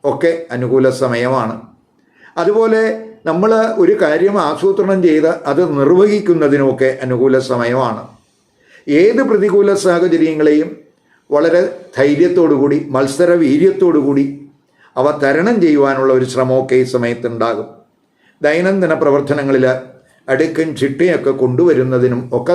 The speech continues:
തന്നെ ഈ സൂര്യൻ്റെ കന്നിരാശിയിലേക്കുള്ള രാശിമാറ്റം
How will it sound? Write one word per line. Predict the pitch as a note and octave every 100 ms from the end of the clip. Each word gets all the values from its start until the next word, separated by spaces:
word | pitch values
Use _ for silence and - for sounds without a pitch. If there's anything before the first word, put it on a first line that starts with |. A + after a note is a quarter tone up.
| F3
തന്നെ | B2 A2+ A#2 - _ _ _ _ C#3+
ഈ | C#3
സൂര്യൻ്റെ | C3 B2+ C3+ B2+ A#2+ A#2+ - - _ _ _
കന്നിരാശിയിലേക്കുള്ള | C3 C3 C3 B2 A#2+ B2+ A#2+ A2+ A2 A2 A2 - - G#2+
രാശിമാറ്റം | A#2 A#2 B2+ A2 G#2 G#2